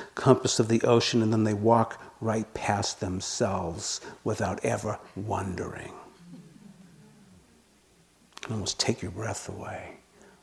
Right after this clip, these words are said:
walking right past yourself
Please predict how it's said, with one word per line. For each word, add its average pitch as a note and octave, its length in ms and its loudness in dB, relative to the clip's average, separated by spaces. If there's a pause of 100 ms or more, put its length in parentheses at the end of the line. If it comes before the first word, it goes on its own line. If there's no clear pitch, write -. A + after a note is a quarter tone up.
walking G#2 480 -4
right A2 280 -6 (140)
past F#2 420 -10 (540)
yourself - 800 -8